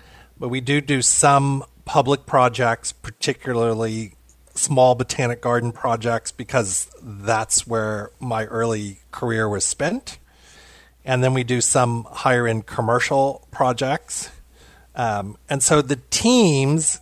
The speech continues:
end up being structured in, uh, small groups, with the exception of the larger projects,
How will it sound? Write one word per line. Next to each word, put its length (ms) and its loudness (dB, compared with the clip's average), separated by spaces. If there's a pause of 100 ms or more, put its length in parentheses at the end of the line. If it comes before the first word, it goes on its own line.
(220)
end 220 0
up 180 2
being 220 0
structured 1040 -2 (240)
in, 240 0
uh, 240 2
small 400 4
groups, 640 -4 (580)
with 200 -4
the 240 -2
exception 640 0
of 140 2
the 80 -2
larger 420 2
projects, 960 -2